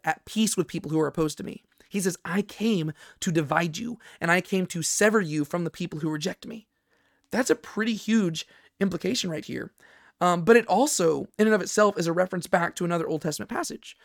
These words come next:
If you go back to Isaiah chapter forty-nine, uh, this is one of the servant songs of Isaiah. Uh, notice what God says here in regards to,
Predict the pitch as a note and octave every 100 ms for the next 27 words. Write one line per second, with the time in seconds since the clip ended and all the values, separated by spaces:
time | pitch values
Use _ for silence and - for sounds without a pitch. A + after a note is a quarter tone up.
0 | - - - - G#3+ B3 G#3+ G#3 G3+ F#3
1 | E3 G3 G#3+ - F3+ D#3 F#3 F3+ E3 A#3
2 | E3 D#3 _ _ _ E3+ E3 G3 G3 F#3+
3 | D#3+ - G3 G#3 - - D#3+ D3+ D3+ D3
4 | A#3+ - - _ - - - D3+ D#3 E3
5 | G#3+ D4+ C4 F3+ F#3 D3+ E3+ G3 - G3
6 | F#3+ D#3+ D3+ D3+ D#3+ D#3 D#3 E3 D#3+ -
7 | - D3+ D3 C#3